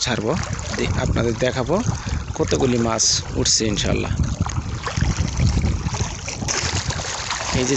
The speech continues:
যাচ্ছে কাকা, দেখতেছেন জালের মধ্যে প্রচণ্ড মাছ ইনশাল্লাহ। আমরা যে নৌকা আছে, নৌকার উপরে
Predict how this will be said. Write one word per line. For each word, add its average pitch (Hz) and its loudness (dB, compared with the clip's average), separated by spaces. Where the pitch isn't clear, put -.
যাচ্ছে 127 2
কাকা, 123 2
দেখতেছেন 123 2
জালের 131 4
মধ্যে 123 0
প্রচণ্ড 160 2
মাছ 123 2
ইনশাল্লাহ। 123 2
আমরা 120 2
যে 127 2
নৌকা 139 2
আছে, - 2
নৌকার 143 2
উপরে 139 2